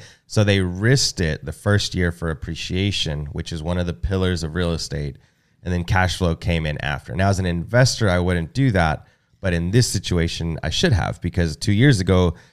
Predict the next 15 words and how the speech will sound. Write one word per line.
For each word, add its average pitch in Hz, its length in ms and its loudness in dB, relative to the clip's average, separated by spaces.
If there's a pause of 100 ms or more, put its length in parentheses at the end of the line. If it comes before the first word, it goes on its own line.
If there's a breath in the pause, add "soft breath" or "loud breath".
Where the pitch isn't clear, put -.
you 90 140 -6
could - 140 -4
still 92 180 2
buy 82 160 4
a 73 60 2
property, 95 460 2
a - 20 -4
quarter 87 280 0
million 80 400 -2
or 71 140 -4
whatever, 80 500 0 (420 soft breath)
that 78 160 -2
wasn't 87 340 2
cash 71 260 -2
flowing, 73 480 -2